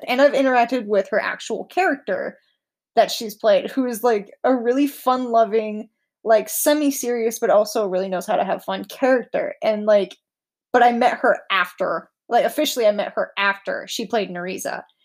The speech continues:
And so that was a really weird switch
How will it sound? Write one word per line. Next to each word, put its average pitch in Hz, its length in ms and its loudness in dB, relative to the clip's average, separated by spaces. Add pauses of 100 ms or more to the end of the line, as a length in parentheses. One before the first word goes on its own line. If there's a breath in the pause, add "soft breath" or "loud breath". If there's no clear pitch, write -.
(220)
And 214 640 2
so - 200 -2
that 208 120 0
was 208 100 -6
a 220 120 -4
really 202 360 -6
weird 190 540 -4 (1080)
switch - 1000 -2